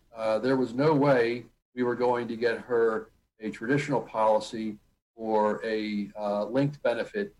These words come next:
uh, life-linked hybrid type of policy. So we went with a long-term care annuity for her, and we were able to get her triple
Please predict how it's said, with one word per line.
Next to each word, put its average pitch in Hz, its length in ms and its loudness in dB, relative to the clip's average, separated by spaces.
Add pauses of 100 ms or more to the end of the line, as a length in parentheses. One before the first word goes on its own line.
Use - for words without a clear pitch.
(100)
uh, 107 160 -10
life-linked 117 640 -4 (260)
hybrid 131 280 -2
type 104 180 -4
of - 180 -10
policy. 87 480 -6 (480)
So 117 220 2
we 123 140 -2
went - 320 -8
with 117 180 -4
a 110 140 -4
long-term 113 760 -4
care 107 200 -4
annuity 107 540 0
for 101 280 -10
her, 135 360 0 (480)
and 107 420 -2
we 113 200 -8
were 117 140 0
able 117 240 -2
to 113 100 -4
get 113 220 -2
her 127 260 -4
triple 123 680 -2